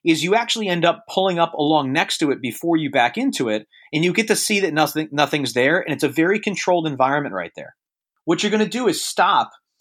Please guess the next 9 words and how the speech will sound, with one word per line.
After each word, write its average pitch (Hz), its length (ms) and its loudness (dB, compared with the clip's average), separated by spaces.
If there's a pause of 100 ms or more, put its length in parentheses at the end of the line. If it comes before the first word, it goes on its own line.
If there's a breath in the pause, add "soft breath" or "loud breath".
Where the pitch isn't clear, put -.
(180 soft breath)
when 156 540 -2
the 139 80 -2
same 214 340 -2
passenger 185 560 -2
mirror 165 460 -2 (380)
has, 160 320 0
uh, 135 120 2
the 127 160 -4
same 185 340 -2